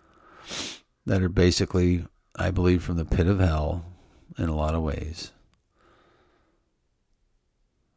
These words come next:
And again, we need to speak truth in these situations.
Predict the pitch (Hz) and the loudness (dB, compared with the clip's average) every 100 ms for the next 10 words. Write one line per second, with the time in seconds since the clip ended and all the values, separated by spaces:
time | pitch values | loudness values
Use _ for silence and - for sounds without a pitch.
0 | _ _ _ _ - 87 82 80 85 - | _ _ _ _ -2 2 2 0 -4 -10
1 | _ _ _ _ _ _ _ _ _ _ | _ _ _ _ _ _ _ _ _ _
2 | _ _ _ _ _ _ _ _ _ _ | _ _ _ _ _ _ _ _ _ _
3 | _ _ _ 107 92 117 117 90 - 92 | _ _ _ -6 0 2 2 -2 -2 2
4 | 98 98 104 - 98 - - 120 - - | 4 4 0 0 -2 -2 0 0 -2 -8
5 | - - _ _ _ _ _ _ _ _ | -20 -20 _ _ _ _ _ _ _ _
6 | _ _ _ _ _ - 98 101 90 - | _ _ _ _ _ -4 0 2 0 -4
7 | - - 69 80 85 101 | -6 -6 -6 -8 -10 -14